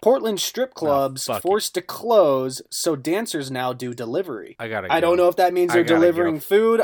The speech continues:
Speaker 1: I don't know if that means they're delivering dances. I can't read the goddamn
Speaker 2: Um,
Speaker 1: story.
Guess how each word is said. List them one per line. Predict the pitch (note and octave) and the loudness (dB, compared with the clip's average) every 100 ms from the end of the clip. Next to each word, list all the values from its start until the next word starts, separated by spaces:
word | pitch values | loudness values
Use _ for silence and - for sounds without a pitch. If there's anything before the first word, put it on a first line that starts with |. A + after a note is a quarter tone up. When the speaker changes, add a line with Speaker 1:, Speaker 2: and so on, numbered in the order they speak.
| - | 0
Speaker 1:
I | E3+ | 0
don't | F3 | 0
know | F3+ | 0
if | F3+ | 0
that | E3+ E3 | 0 0
means | E3 | -2
they're | E3 | -4
delivering | D3+ D3+ D#3 D3+ D3+ | -4 -4 -2 -4 -6
dances. | C#3+ F#3 G3 - G3+ G3 F#3 - _ - | -4 -2 -2 -2 0 0 -4 -18 _ -12
I | B2+ | -10
can't | - E3+ F3 - | -6 -2 -2 -2
read | D3+ D#3+ | -4 -4
the | D3 | -6
goddamn | C3 D3 C#3+ D3 C#3 C#3 | -4 0 0 -4 -8 -4
Speaker 2:
Um, | A#2+ | -2
Speaker 1:
story. | D3+ G3 F#3+ F3+ F3+ | 0 2 0 0 -2